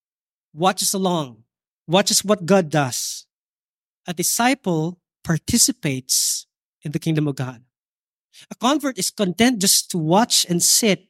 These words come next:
what God is doing. A, a disciple is someone who's hungry like Mary,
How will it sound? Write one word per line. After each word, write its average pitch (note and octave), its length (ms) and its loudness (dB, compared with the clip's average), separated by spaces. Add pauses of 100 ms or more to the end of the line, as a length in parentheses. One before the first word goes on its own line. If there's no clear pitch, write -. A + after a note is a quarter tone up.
what E3+ 180 -4
God F#3 160 2
is D3 140 -2
doing. C#3 280 -8 (720)
A, G3+ 80 -6 (300)
a A3 80 2
disciple C#4 520 2
is B3 100 -2
someone B3 300 0
who's G#3+ 220 2
hungry A3 640 0
like D3 260 -2
Mary, E3 600 -2